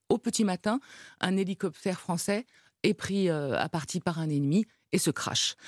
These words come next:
Donc c'est jamais une victoire pour les militaires français de dire qu'ils ont perdu un hélicoptère. Les, euh, personnes à bord, les pilotes et le tireur d'élite, sont indemnes.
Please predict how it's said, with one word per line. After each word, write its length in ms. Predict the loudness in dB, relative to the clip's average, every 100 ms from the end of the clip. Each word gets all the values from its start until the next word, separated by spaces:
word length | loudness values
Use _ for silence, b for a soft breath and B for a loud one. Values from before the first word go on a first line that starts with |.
| B
Donc 140 | 2 4
c'est 100 | 4
jamais 200 | 6 6
une 100 | 4
victoire 480 | 2 2 0 0 -4
pour 240 | -4 0 2
les 100 | 2
militaires 300 | 2 0 0
français 300 | 0 0 0
de 120 | -2
dire 200 | -2 -2
qu'ils 160 | -2
ont 40 | -2
perdu 280 | -2 0 2
un 100 | 2
hélicoptère. 540 | 0 -4 -4 -4 -4 B B B B
Les, 540 | 4 6 6 6 4 2 0
euh, 300 | 0 0 -2 -2
personnes 380 | -2 0 0 0
à 120 | 0
bord, 180 | 0 -2
les 120 | -4
pilotes 420 | -2 0 0 -2 -6
et 100 | -2
le 140 | -2 -2
tireur 300 | 0 0 0
d'élite, 320 | 2 2 0 B B B
sont 260 | -4 -2 0
indemnes. 420 | 0 0 0